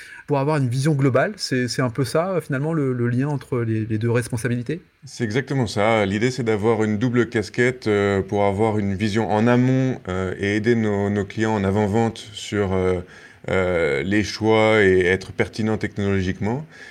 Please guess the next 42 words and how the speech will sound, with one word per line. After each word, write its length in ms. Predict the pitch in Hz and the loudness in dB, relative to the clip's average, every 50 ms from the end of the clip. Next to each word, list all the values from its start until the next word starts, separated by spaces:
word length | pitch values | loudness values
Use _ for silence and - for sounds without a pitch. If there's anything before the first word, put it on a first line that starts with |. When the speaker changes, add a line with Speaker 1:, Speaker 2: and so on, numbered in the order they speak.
| - - _ _ | -20 -20 _ _
Speaker 2:
Et, 200 | 92 98 110 110 | 0 2 4 4
euh, 180 | 107 101 95 98 - | 6 4 4 2 2
et 80 | 98 98 | 2 2
derrière, 440 | 95 92 87 92 98 104 113 113 | 2 2 2 2 4 4 4 4
une 120 | 113 101 90 | 4 2 0
supervision 680 | - - - - 95 90 85 92 87 90 98 104 110 | -2 -6 -4 -4 -2 -2 -2 -4 -2 -2 -2 -2 -2
de 120 | 113 101 92 | -2 -2 -4
tout 160 | - - 101 | -6 -8 -10
ce 80 | - - | -12 -14
qu'on 420 | - - 95 95 95 95 92 92 | -8 -2 0 2 2 2 2 0
va 140 | 87 95 90 | 0 -2 -2
pouvoir 500 | - - 92 87 92 98 92 85 92 87 | -2 -4 -4 -2 0 0 0 0 0 -2
développer, 640 | 78 98 95 82 92 92 87 - 98 98 104 107 101 | 0 0 -2 0 0 -2 -2 0 0 0 2 2 2
euh, 300 | 90 87 87 87 90 95 | 2 0 0 -2 -4 -4
dans 160 | 92 92 90 | -4 -4 -4
nos, 200 | 92 92 92 92 - - - - - - - - | -4 -4 -4 -6 -8 -10 -14 -16 -20 -20 -10 -6
dans 120 | 107 104 | -4 -4
nos 80 | 104 98 | -2 -2
bureaux. 260 | 92 90 85 87 90 - - - _ _ _ - | -2 -4 -4 -6 -8 -14 -18 -20 _ _ _ -6
Speaker 1:
Bon, 200 | 104 110 104 92 95 - - - _ | -4 -4 -4 -4 -8 -14 -20 -12 _
on 100 | 104 117 | -2 0
a 80 | 127 120 | 0 0
fait 120 | - 151 | 0 -2
le 60 | 127 | -4
tour 200 | 117 - 156 139 | -2 -2 -2 0
de, 140 | 120 110 95 - - - _ _ - | 0 -2 -2 -4 -10 -18 _ _ -12
de 80 | 139 110 | -10 -8
très 240 | - - 175 190 | -4 -2 -2 2
belles 160 | 180 160 143 117 | 2 2 2 2
marques, 400 | 107 104 135 - - - - - - | 0 -2 -4 -8 -12 -16 -18 -12 -8
Tefumax, 840 | - 120 - - 123 107 98 98 101 104 117 127 123 - - - | -8 -8 -6 -4 -4 -4 -4 -4 -4 -2 -2 -4 -4 -6 -8 -8
euh, 180 | 98 98 98 98 | -8 -6 -6 -6
R 80 | 92 | -6
T 120 | - - 104 | -6 -8 -6
B 80 | 95 98 98 95 95 - 117 113 117 | -6 -4 -4 -4 -4 -2 -2 -4 -4
F, 120 | 113 - | -6 -6
euh, 100 | 95 92 | -8 -8
Samsung 600 | 90 90 - 110 107 101 95 - - 101 110 123 117 | -6 -4 -4 -4 -4 -6 -8 -10 -8 -4 -4 -2 -2
et, 300 | 110 - - 101 98 - - | -4 -6 -8 -10 -12 -4 -4
et 100 | 135 135 | -2 -2
plein 180 | - 160 135 | 0 0 2
d'autres. 360 | 117 127 185 220 - - - | 2 2 0 0 -4 -10 -20